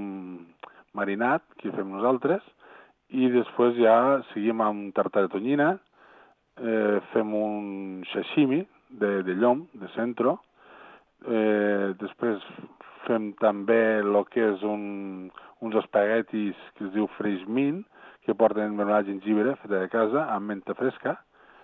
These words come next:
que els espaguetis és la tonyina en si, és tallat el,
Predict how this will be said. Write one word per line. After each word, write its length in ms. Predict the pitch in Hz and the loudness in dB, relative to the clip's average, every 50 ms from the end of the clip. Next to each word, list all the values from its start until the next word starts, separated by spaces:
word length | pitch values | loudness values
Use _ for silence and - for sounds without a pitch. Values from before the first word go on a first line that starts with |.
| _ _ _ - | _ _ _ -2
que 40 | 120 | -2
els 140 | 113 117 | 0 0
espaguetis 420 | 107 - 123 117 117 120 127 139 139 | 0 2 2 4 4 4 2 2 0
és 160 | 143 143 131 | 0 2 2
la 80 | 127 107 | 2 2
tonyina 320 | 120 113 120 123 117 110 | 0 0 0 0 -2 -2
en 120 | 104 98 - | -4 -4 -2
si, 160 | - 151 139 135 170 - _ _ _ - - - _ _ - | 0 0 0 0 -2 -6 _ _ _ -20 -20 -20 _ _ -10
és 100 | 120 - | -6 0
tallat 340 | - 123 127 123 117 98 - | 2 2 4 4 4 2 0
el, 220 | 101 107 104 104 | -4 -6 -4 -4